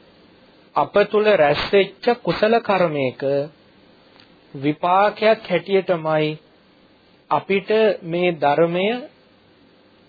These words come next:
අහන්න ආශ්‍රය කරන්න ලැබිච්ච අවස්ථාව. මොකද මේ ලෝකේ කොච්චර මිනිස්සු හිටියත්, ඒ මිනිස්සු අතරින් කී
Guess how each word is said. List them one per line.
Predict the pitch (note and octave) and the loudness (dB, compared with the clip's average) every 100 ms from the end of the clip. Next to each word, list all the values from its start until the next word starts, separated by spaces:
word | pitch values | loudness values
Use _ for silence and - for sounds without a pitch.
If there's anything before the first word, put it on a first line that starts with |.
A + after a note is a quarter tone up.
| - | -4
අහන්න | C#3 D3 F3+ G3 G#3+ B3 C4 - D3+ | -4 -2 -2 -2 -4 -6 -6 -6 -2
ආශ්‍රය | E3+ G3+ - A#3 A3 | 2 0 -2 0 0
කරන්න | G#3+ G3 G3 G3+ | 0 0 -2 -2
ලැබිච්ච | G#3+ E3 G3 G3+ | -4 -4 -4 0
අවස්ථාව. | E3+ D3+ - - - - - - _ _ _ _ _ _ _ _ _ _ _ _ _ _ _ - | 0 0 -4 -8 -8 -10 -14 -20 _ _ _ _ _ _ _ _ _ _ _ _ _ _ _ -10
මොකද | C3+ F#3 D3+ C3+ G3+ - _ _ _ _ _ - - - _ _ - | -4 -2 0 0 -2 -4 _ _ _ _ _ -20 -20 -20 _ _ -6
මේ | E3 G#3 | -2 0
ලෝකේ | G3 E3+ F3 G3+ A#3+ | 0 0 0 0 -2
කොච්චර | A#3+ F#3 D#3 - - - A#3+ A#3 | 0 -2 -4 -8 -8 0 0 2
මිනිස්සු | G3 F#3 F#3+ - | 0 -2 -4 -4
හිටියත්, | G#3 F3 - C#3 G#2 - _ _ _ _ _ _ _ _ _ _ _ - - _ _ _ | -4 -4 -4 -4 -4 -8 _ _ _ _ _ _ _ _ _ _ _ -20 -20 _ _ _
ඒ | G3 G#3 | 0 0
මිනිස්සු | E3+ E3+ G3 - A3 | 0 0 -2 -2 0
අතරින් | E3+ D#3+ F#3+ A3+ B3+ | 0 0 -2 -2 -4
කී | - G#3 A3 | -10 -8 -4